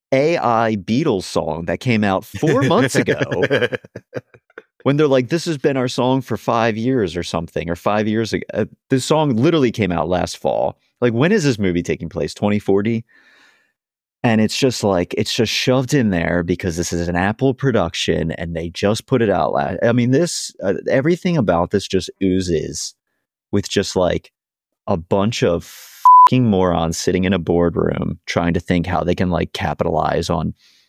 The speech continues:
Speaker 1: assets and what they think will work for wa-, marketing.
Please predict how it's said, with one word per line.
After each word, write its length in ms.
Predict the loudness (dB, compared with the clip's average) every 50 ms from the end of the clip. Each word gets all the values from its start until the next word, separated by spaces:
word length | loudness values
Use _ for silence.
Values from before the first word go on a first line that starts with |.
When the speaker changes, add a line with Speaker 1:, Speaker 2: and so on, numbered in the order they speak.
| _ _ _ _ _
Speaker 1:
assets 480 | -4 -4 -2 -4 -2 0 0 0 0 0
and 100 | -2 0
what 140 | 0 0 0
they 100 | -2 -4
think 280 | -2 _ -6 -6 -2
will 120 | -2 -2 -2
work 220 | 0 -4 -4 -6
for 160 | -2 -2 -2
wa-, 200 | -2 0 -2 -4 -6
marketing. 640 | -2 -4 -4 -4 -4 _ -6 -4 -4 -4 -6 -8 -10